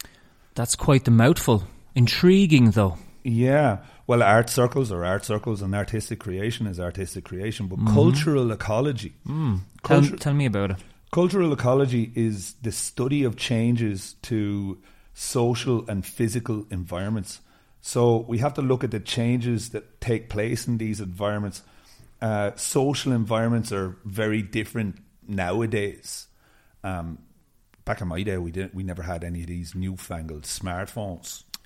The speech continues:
Speaker 1: Yeah, nowadays people, they'll almost always meet online, uh, send a message before they, they ever meet face-to-face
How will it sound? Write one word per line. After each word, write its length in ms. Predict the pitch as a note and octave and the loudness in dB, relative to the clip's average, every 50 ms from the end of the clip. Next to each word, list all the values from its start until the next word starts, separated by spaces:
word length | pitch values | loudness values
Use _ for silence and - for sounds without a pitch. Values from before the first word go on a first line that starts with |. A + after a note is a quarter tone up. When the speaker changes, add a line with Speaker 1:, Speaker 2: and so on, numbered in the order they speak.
| _ _ | _ _
Speaker 1:
Yeah, 420 | - C3+ A2+ B2 B2+ C3 C3+ C3 B2 | -6 0 2 6 8 8 10 10 8
nowadays 560 | A#2+ B2 B2 C3 C#3 C3 C#3 B2+ A#2+ A2 - | 8 6 6 4 4 4 4 4 4 2 0
people, 500 | - _ - B2 A2 - B2+ A2+ G#2+ F#2+ - - _ | 0 _ 0 0 2 2 2 2 2 0 -4 -8 _
they'll 200 | - A2 G#2 A2 - - - - - - | -2 -2 0 -2 -2 -6 -12 -16 -14 -8
almost 460 | - - B2 B2+ B2+ B2 A#2 A2 - | -2 0 2 4 6 4 4 4 2
always 760 | A#2 A2 A2+ B2 B2 A#2+ A#2 A2+ G2+ - - - - - - _ _ _ _ _ _ | 2 2 4 4 6 6 6 6 6 4 0 -2 -4 -6 -12 _ _ _ _ _ _
meet 240 | - A#2 B2 B2 A#2 | 6 8 8 10 10
online, 560 | A#2 A2+ A2+ A2 G#2+ G#2+ A2+ A#2+ B2 B2 A#2 - - - _ _ _ - | 8 8 8 8 8 8 8 8 8 6 6 2 -4 -20 _ _ _ -4
uh, 220 | - G#2+ A2 G#2+ | -2 0 2 2
send 260 | G2+ - - A#2+ A2 A#2 | 2 2 4 6 6 8
a 20 | |
message 460 | A2+ A2+ A#2+ A#2 - C3+ A2+ - - - | 8 8 6 6 4 2 2 0 -2 -4
before 280 | - - - B2 A#2 | -6 -2 0 2 2
they, 280 | A2+ A2+ A2+ A2 G#2+ G2+ | 4 4 4 4 2 0
they 160 | G#2 A#2 G#2 | -2 -2 0
ever 160 | A2 G#2+ A#2 | 0 2 4
meet 180 | A2+ A2+ A2+ G#2 | 6 4 4 4
face-to-face 760 | - - A#2 A2+ - - - - B2+ A#2 A#2 A2+ - - - | 2 0 2 2 0 -2 -2 -2 0 2 2 2 0 -2 -4